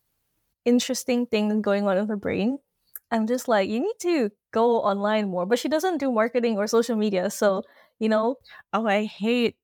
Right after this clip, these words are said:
Speaker 2: social media. There is literally, okay, so I went into comms, and one of the interview questions was, um, "How do you do social media?" And I was like,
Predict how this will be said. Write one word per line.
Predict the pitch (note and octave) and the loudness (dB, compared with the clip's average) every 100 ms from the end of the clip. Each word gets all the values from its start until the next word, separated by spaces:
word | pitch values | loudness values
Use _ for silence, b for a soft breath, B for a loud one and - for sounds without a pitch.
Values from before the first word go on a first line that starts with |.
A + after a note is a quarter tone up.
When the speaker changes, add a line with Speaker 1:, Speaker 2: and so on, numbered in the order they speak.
| _ _ | _ _
Speaker 2:
social | - B3 A3+ A3 | -4 -2 0 -2
media. | G3 G3 F#3+ E3+ | 0 0 2 0
There | G3 A3 | 2 -2
is | D3+ B3 G3+ | 0 -2 0
literally, | A#3 A3 A#3 F3 | -2 0 0 0
okay, | F3 E3 - B B B B | 0 -2 -6 B B B B
so | - G3+ G3 | -2 2 2
I | C#3+ G#3+ | 2 2
went | A#3+ B3+ | 2 2
into | A#3+ G#3 | 0 -2
comms, | - F3+ D3+ D3 E3 - | -2 0 0 -2 -4 -6
and | - F3 E3+ | 0 0 0
one | F3+ G3 | 0 0
of | G3+ | 0
the | F#3 D3+ | 0 0
interview | F3+ F3 E3+ E3 | -2 0 0 0
questions | F3 E3 - D#3 C#3+ D#3 | -2 -2 0 0 0 -2
was, | D#3+ D3 D3 - | -2 0 -2 -4
um, | D#3+ D3 C3 - | -2 0 -2 -6
"How | - F#3 | 2 2
do | F3+ | 4
you | F3 E3+ - - - | 0 -2 -4 -12 0
do | E3+ C#3+ | 0 0
social | D3+ D3+ D3+ D#3 | -2 -2 -2 -2
media?" | G#3+ G#3 D3+ - | 0 0 0 0
And | F3 | 0
I | F3 | 0
was | G3 | 2
like, | F#3 E3 | 2 0